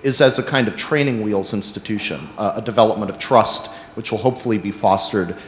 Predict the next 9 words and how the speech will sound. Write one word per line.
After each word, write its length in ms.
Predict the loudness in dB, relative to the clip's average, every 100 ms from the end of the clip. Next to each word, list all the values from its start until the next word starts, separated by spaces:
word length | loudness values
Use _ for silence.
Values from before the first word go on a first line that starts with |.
| -20 -4
through 160 | 0
the 80 | 0
work 260 | 2 2 2
of 60 |
the 80 | -4
body 320 | 2 2 4
of 80 | 0
state 280 | -2 -2 2
regulators, 760 | 2 4 4 4 4 2 0